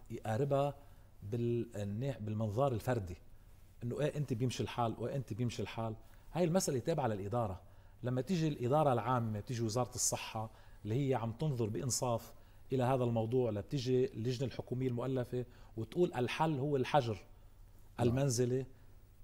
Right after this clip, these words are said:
Speaker 1: نحن مع إنه ننصاع للإدارة العامة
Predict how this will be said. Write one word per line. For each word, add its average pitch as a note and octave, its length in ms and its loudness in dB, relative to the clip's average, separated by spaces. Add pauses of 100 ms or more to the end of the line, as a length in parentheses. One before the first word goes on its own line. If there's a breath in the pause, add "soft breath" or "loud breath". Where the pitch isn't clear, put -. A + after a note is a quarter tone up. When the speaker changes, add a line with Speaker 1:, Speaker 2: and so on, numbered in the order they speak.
(220)
Speaker 1:
نحن C#3 420 -2 (380)
مع D#3 420 2 (220)
إنه C3+ 480 0 (260)
ننصاع A#2 480 2
للإدارة A#2+ 500 2
العامة A#2+ 560 0